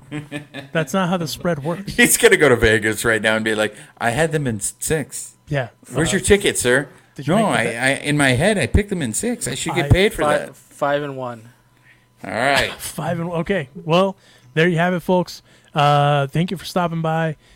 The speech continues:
Speaker 2: Um, if you are not subscribed, if you're not, uh, following us on the socials, all that good jazz, find us at Bleed Los Podcast. Uh, same for the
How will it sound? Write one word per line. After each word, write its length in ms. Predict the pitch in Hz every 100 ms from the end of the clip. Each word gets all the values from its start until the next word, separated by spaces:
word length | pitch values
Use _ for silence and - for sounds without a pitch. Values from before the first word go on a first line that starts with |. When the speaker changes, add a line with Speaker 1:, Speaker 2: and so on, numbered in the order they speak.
| _ -
Speaker 2:
Um, 580 | 131 135 135 131 131 147 -
if 340 | 170 185 -
you 180 | 160 170
are 80 | 170
not 240 | 170 170 - -
subscribed, 840 | - 135 - 165 165 165 160 _ _ _ -
if 160 | 139
you're 100 | 139
not, 400 | 139 147 143 -
uh, 140 | 135 123
following 460 | - 160 156 156
us 160 | 151 143
on 80 | 143
the 60 | 127
socials, 640 | 170 160 - 160 151 - _ _ _ _
all 160 | 156 151
that 180 | 147 147
good 140 | 151
jazz, 400 | 135 143 143 - _ _ _
find 280 | 151 143 123
us 180 | 113 -
at 200 | 131 -
Bleed 220 | 143 139
Los 180 | 139 -
Podcast. 640 | 156 143 - 147 139 - _ - - _
Uh, 200 | 135 127
same 300 | 123 - 147
for 120 | 139
the 80 | 147